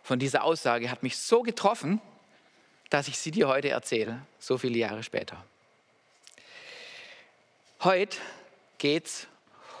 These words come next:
ums Gegenteil von Geiz,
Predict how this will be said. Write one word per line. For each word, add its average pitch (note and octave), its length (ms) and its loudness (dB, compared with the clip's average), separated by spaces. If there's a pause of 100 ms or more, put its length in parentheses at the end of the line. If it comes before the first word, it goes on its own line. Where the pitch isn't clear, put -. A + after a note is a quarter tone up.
ums D3 360 0
Gegenteil D#3+ 680 2 (960)
von E3+ 240 4
Geiz, B2 460 0